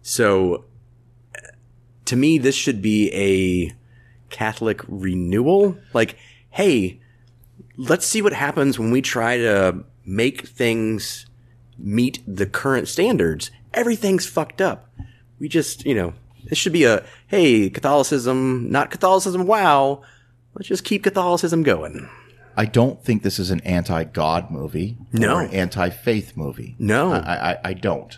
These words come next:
Speaker 2: And I, I say that as somebody who's not very spiritual. I, I, I didn't come away from this going, "He's making fun of God."
Speaker 1: Yeah, I'm,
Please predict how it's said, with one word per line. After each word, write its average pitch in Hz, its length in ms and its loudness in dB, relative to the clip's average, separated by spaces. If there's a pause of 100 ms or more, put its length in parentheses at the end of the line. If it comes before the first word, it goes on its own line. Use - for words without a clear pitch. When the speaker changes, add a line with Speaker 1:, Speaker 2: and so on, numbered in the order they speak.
(120)
Speaker 2:
And 82 220 -8
I, 82 280 -8
I 87 40 -8
say 110 180 -4
that 95 140 -2
as 87 100 -8
somebody 92 280 -2
who's 90 220 -6
not 85 240 -4
very 85 200 -2
spiritual. 92 600 -2
I, 87 120 -2 (200)
I, 98 180 -2
I 104 40 0
didn't 117 260 -2
come 117 200 -4
away 107 240 0
from 104 160 -4
this 92 160 -4
going, 87 380 -4 (420)
"He's 117 340 0
making 104 380 -2
fun 95 360 -4
of - 380 -6 (800)
God." - 400 -8
Speaker 1:
Yeah, 101 240 -2
I'm, 113 220 -6